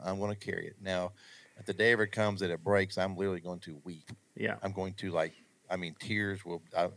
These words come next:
Speaker 1: 'cause that has killed, I don't even know how many turkeys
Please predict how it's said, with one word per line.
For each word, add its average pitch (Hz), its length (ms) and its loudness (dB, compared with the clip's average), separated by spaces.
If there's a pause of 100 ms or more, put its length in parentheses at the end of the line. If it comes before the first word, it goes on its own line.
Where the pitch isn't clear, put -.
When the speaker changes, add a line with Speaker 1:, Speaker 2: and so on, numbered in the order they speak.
(180)
Speaker 1:
'cause 80 180 -10
that 87 220 -2
has - 180 -8
killed, 78 460 -6 (720)
I 95 60 0
don't 92 100 0
even 80 160 -6
know 80 120 -2
how 80 80 -4
many 76 160 -12
turkeys - 500 -10